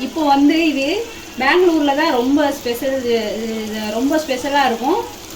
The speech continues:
இப்போ வந்து பெங்களூர்ல இருக்கிறவங்க தான் இந்த வேலை பார்த்துட்டு இருக்காங்க. எனக்கு வந்து இது பண்ண தெரியாது, அவங்க தான் பண்ணிட்டு இருக்காங்க, என் தங்கச்சி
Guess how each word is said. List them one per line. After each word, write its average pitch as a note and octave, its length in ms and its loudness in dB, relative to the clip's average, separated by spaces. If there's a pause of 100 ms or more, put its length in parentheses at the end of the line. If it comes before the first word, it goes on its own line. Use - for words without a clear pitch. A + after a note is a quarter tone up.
(160)
இப்போ D4 140 0 (120)
வந்து D#4 320 6 (260)
பெங்களூர்ல D#4 540 2
இருக்கிறவங்க C4+ 460 -2 (100)
தான் G#4 140 2 (580)
இந்த A3+ 120 6 (100)
வேலை C4 160 4 (100)
பார்த்துட்டு A3 320 2
இருக்காங்க. G#3 340 0 (220)
எனக்கு C#4+ 240 2
வந்து C#4+ 160 4
இது B3 160 -2
பண்ண A3+ 120 -2 (140)
தெரியாது, G#3 360 -2 (560)
அவங்க G#3 260 -6
தான் G#3+ 120 -6
பண்ணிட்டு G3 260 -6
இருக்காங்க, G3 340 -8
என் F#3+ 120 -8
தங்கச்சி A3 280 -6